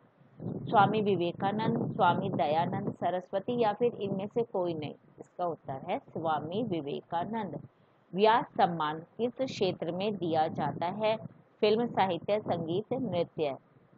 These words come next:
तो ये केके फाउंडेशन द्वारा साहित्य के क्षेत्र में दिया जाने वाला पुरस्कार है। एडविन लुटियंस के सहयोग से नई दिल्ली का, को डिजाइन <clears throat> करने में किसने मुख्य भूमिका निभाई थी?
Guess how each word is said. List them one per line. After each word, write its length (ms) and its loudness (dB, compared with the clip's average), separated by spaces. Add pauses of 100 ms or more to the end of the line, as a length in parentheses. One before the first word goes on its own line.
(160)
तो 80 4
ये 380 6 (100)
केके 280 4
फाउंडेशन 760 0
द्वारा 440 2
साहित्य 680 0
के 200 0
क्षेत्र 360 -6
में 220 -2
दिया 260 0
जाने 400 -4
वाला 300 -2
पुरस्कार 760 -4 (140)
है। 160 0 (1200)
एडविन 480 8
लुटियंस 520 2
के 160 2
सहयोग 560 2
से 260 2
नई 440 -2
दिल्ली 560 0 (120)
का, 140 4
को 400 -2
डिजाइन 520 2 (200)
<clears throat> 220 8
करने 360 4
में 160 0
किसने 380 -4
मुख्य 340 -2
भूमिका 480 -2
निभाई 440 -2
थी? 280 0